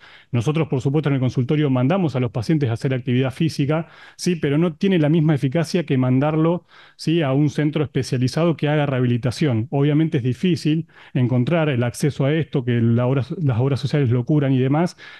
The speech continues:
pero tiene mucho mayor eficacia una rehabilitación supervisada por un profesional, ¿sí? Y de hecho,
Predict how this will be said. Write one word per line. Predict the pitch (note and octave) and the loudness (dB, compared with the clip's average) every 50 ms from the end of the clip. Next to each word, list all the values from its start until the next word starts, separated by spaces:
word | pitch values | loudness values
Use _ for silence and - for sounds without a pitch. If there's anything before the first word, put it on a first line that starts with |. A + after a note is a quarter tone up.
| - - | -8 -4
pero | D#3 D3+ D#3+ D#3 | -2 0 0 0
tiene | - E3 D#3 D3+ D3+ | 0 0 2 2 4
mucho | D3 D#3 E3 D#3+ - D#3+ | 4 2 2 2 2 0
mayor | D3 C#3 B2+ - D#3 D3 | 0 0 0 0 0 -2
eficacia | C3+ - C#3+ B2+ D#3+ D#3 - - E3+ | 0 -2 -2 -2 -2 -2 -2 0 0
una | D3+ C#3 C3+ | 0 2 2
rehabilitación | C3 B2+ B2 A#2+ B2 A#2 B2+ - - D3 C#3+ | 0 0 0 0 0 0 -2 0 0 0 0
supervisada | - D3 B2 B2 B2 C3 B2+ B2+ - D3+ C#3 B2 A#2 A2+ | 0 -2 -2 -2 0 -2 -2 0 0 0 0 0 0 0
por | A2+ A#2+ | 0 0
un | C3+ D3 | 2 2
profesional, | C#3 - C#3 - - B2+ - - C3+ C3+ C#3+ D3+ E3 F3+ F3 _ - - - - - | 0 0 -2 -2 -2 -2 -2 0 0 2 2 2 0 -2 -4 _ -14 -20 -20 -18 -8
¿sí? | - - E3 F3 D#3+ | -4 -2 -2 0 2
Y | E3+ C#3 | 2 2
de | C3 C#3 C#3+ D3+ | 4 4 2 2
hecho, | D#3 D3 - E3+ E3 E3+ | 0 0 0 0 0 0